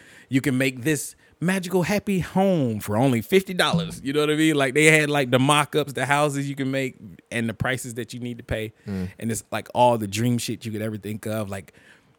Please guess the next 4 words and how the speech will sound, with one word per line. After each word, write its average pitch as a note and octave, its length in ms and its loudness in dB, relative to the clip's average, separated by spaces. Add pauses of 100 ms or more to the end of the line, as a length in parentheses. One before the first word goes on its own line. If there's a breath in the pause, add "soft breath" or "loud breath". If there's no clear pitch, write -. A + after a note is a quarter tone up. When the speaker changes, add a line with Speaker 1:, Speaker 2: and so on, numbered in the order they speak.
(120)
Speaker 1:
you A2 100 -4
know, G2 340 -4 (200)
granite A#2+ 380 0 (340)
countertops - 760 -4